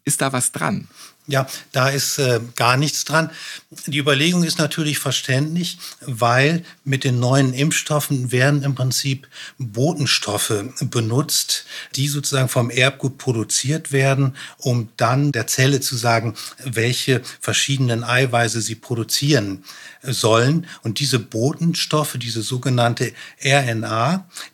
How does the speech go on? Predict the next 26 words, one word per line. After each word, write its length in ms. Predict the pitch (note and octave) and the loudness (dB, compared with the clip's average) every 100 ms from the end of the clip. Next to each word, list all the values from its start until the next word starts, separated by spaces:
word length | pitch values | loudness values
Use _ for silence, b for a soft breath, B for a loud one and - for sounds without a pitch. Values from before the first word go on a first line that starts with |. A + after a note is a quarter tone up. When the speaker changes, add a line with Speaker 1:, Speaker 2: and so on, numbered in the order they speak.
| - | -2
Speaker 2:
die 220 | C#3+ D3 | -2 2
wird 300 | D3+ D#3 - | 0 0 0
im 160 | D3 E3+ | 0 2
Zellkern 640 | - E3 E3 E3+ D3 C#3 | 2 2 2 2 2 2
produziert, 720 | - B2 A2 - - D3 F#3+ b - | 0 0 -2 -2 -2 -2 -4 b -4
verlässt 460 | - C3 E3+ - | 2 4 4 2
dann 120 | B2+ | 0
den 160 | A#2 A2 | 0 -2
Zellkern 720 | - B2 A#2 B2+ - C#3+ D3+ D3+ B B | -2 0 -2 -2 0 2 2 0 B B
und 400 | - C#3 C3 B2+ B B - | -6 0 2 2 B B -4
geht 320 | C3+ C3+ - | -2 0 0
dann 160 | C#3 | 2
im 100 | C#3+ | 2
Prinzip, 640 | C3 C3 - - C#3 C3+ - B - | 0 0 0 0 0 -2 -8 B -4
ja, 140 | A#2+ | -2
zu 140 | - | 0
den 120 | B2+ A#2+ | 0 0
Produktionsstätten, 1080 | - A2+ - B2+ C3 - - A2+ B2+ A2 B - | 0 -2 0 2 2 2 0 0 0 -2 B -12
wo 180 | G#2+ A#2+ | -2 -2
die 160 | A2 | 0
Eiweiße 480 | A2+ A2+ G#2+ G#2 G2+ | 0 0 2 0 -2
aufgebaut 640 | F#2+ F#2+ - G#2 G2+ G2+ | -4 -6 -8 -6 -6 -4
werden 260 | - G2+ G#2+ | -2 -2 -2
innerhalb 560 | A2 A2+ G2 G2 F#2+ - B B - | 0 0 0 0 -4 -12 B B 0
der 160 | A2+ | 0
Zelle. 460 | - - B2+ F#2+ G2 | 2 2 2 0 -6